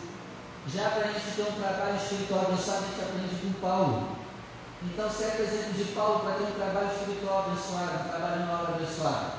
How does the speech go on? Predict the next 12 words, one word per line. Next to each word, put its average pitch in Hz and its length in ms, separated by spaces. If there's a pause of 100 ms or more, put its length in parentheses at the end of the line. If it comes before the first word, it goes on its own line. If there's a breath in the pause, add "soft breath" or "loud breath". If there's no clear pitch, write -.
(320)
E 170 60
se 220 140
você 214 300
quer 202 140
ter 208 100
um 196 100
trabalho 190 480
físico 233 260
abençoado, 214 640
aprenda 214 340
com 180 200
José. 151 520